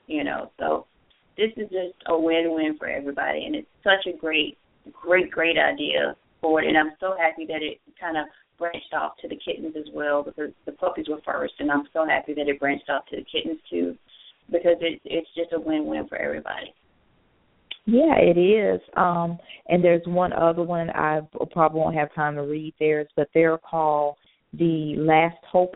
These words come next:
Speaker 2: Animal Rescue, and that's where the Last Hope Lions get their name from. But if you want any further information regarding them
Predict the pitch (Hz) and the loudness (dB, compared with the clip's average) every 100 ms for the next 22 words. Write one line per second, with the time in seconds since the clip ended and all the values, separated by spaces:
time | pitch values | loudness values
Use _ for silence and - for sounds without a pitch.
0 | 156 156 156 151 147 147 _ 151 143 147 | -6 -4 -4 -6 -4 -4 _ -10 -6 -4
1 | 147 143 143 - 147 147 151 143 - 139 | -4 -2 -4 0 -2 -2 -2 -4 -2 -2
2 | - 151 147 147 143 143 - 143 156 165 | -2 0 2 0 -4 -8 -4 0 4 4
3 | 156 139 139 - 139 139 135 _ - - | 2 -6 -8 -4 -2 -2 -6 _ -10 2
4 | 160 165 180 165 165 156 165 160 151 - | 2 2 0 0 0 0 -4 -6 -8 0
5 | 156 156 156 156 151 151 147 143 147 143 | 2 4 0 -2 -6 -6 -6 -6 -8 -6
6 | 143 143 143 143 151 175 185 180 | -2 -2 -4 -8 -4 -4 -4 -8